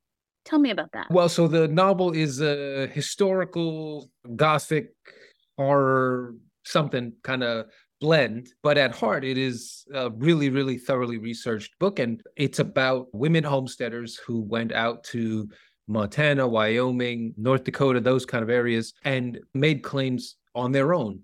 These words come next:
Speaker 2: meaning they were either single, the law of the time allowed for either single women or widows to make claims for land under their own name, and when they proved up after three years of living on the land, to own it in their own names, as opposed to, like, their husband signs off or their father or something like that.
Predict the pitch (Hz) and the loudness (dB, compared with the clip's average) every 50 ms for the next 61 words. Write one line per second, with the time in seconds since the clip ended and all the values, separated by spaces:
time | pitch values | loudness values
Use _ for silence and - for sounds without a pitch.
0 | _ - 107 113 123 127 117 120 117 113 113 113 113 101 120 123 117 113 113 113 | _ -8 -4 -2 0 0 0 0 0 0 0 -2 -2 -2 0 0 0 0 -2 -2
1 | 117 107 - - - - 190 185 175 165 165 160 151 151 - - 120 139 131 135 | -4 -6 -6 -6 -2 0 0 2 2 0 0 -2 -2 -6 -8 -6 -4 -2 0 2
2 | 147 156 156 151 147 143 135 127 120 - 123 113 117 113 - - - 131 123 120 | 2 2 4 4 2 2 0 -2 -4 -8 -10 -10 -10 -12 -12 -12 -12 -8 -6 -4
3 | 117 110 104 110 113 113 113 104 - - 113 107 104 - 117 123 113 107 - - | -2 -2 0 2 2 2 2 0 -2 -2 -2 -2 -2 -2 -2 -4 -4 -4 -4 -2
4 | - - 170 170 165 156 147 151 147 143 131 120 110 104 117 127 117 113 104 98 | 0 2 4 4 4 4 2 2 0 2 0 0 0 0 0 0 2 2 0 -2
5 | 95 95 95 - - - _ _ _ _ _ _ _ _ - - - 127 113 120 | -2 -6 -10 -14 -18 -20 _ _ _ _ _ _ _ _ -10 -6 -4 -2 0 2
6 | 127 127 127 - - - 127 120 117 117 113 113 107 - - - 117 110 107 110 | 0 0 0 -2 -6 -4 -2 -2 0 0 0 0 -2 -4 -6 -6 -4 -2 0 0
7 | 110 107 104 104 101 - - _ _ _ _ _ _ - 135 135 131 139 117 123 | 0 0 0 -2 -4 -6 -10 _ _ _ _ _ _ -2 -2 0 0 2 2 2
8 | 120 113 117 113 113 110 107 107 104 104 104 101 104 - _ _ - 117 110 107 | 2 0 0 -2 -4 -4 -4 -4 -4 -6 -6 -8 -10 -12 _ _ -10 -8 -6 -4
9 | 113 113 110 107 104 107 - - - 143 127 113 117 120 117 113 - 104 98 - | -4 -4 -4 -4 -6 -8 -6 -4 -2 -2 0 0 2 2 2 2 0 -2 -4 -4
10 | - 101 - - - 110 110 107 104 104 101 104 104 101 - 101 92 101 113 147 | -8 -14 -12 -8 -6 -4 -2 0 0 2 2 2 0 0 -4 -6 -6 -2 0 2
11 | 165 143 123 110 107 98 95 92 92 95 92 90 92 101 - - - 151 143 143 | 2 2 2 0 0 -2 -4 -6 -8 -8 -8 -10 -12 -14 -8 -4 -4 0 2 4
12 | 151 156 156 131 110 104 - - 120 120 120 120 110 107 104 104 101 101 98 98 | 6 6 6 4 2 0 0 -2 -2 0 2 2 2 2 2 0 0 -2 -2 -6
13 | 98 - - 98 107 - - - 110 113 120 120 - 113 110 104 - - 110 101 | -8 -10 -12 -16 -16 -10 -4 -2 -2 0 0 -2 0 0 -2 -2 -2 -4 -4 -4
14 | 104 101 - _ - 107 - - 120 117 104 - 107 101 101 - - 98 98 98 | -4 -6 -6 _ -6 -6 -2 0 0 0 0 -2 -4 -6 -4 -4 -4 -4 -4 -4
15 | - 101 98 95 - - 101 - 101 98 - - - 101 92 98 98 101 98 98 | -6 -4 -4 -4 -4 -6 -6 -6 -6 -6 -4 -2 0 0 0 0 -2 -4 -6 -8
16 | - - - - 101 - 98 95 98 - - - 101 98 104 113 | -8 -10 -10 -10 -10 -10 -10 -12 -12 -14 -12 -10 -8 -8 -8 -8